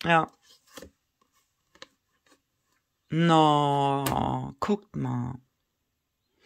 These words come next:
Beltane, das Tor fünf fünf, die Est-, Energiearbeit, habe ich euch gesagt, ne? Das Kristalline.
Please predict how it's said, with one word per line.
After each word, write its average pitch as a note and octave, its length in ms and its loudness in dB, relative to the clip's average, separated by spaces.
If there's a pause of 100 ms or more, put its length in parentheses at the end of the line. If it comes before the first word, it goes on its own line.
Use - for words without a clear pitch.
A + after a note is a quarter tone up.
(320)
Beltane, D3 760 2
das D#3 220 -6
Tor E3+ 220 4
fünf D#3+ 340 -4
fünf, C#3 320 -4
die - 220 4
Est-, - 340 0
Energiearbeit, C#3 1000 4
habe - 160 4
ich F#3+ 120 -4
euch F#3 140 -4
gesagt, E3+ 340 2
ne? D#3+ 120 -2
Das D#3 220 0
Kristalline. D#3 920 -2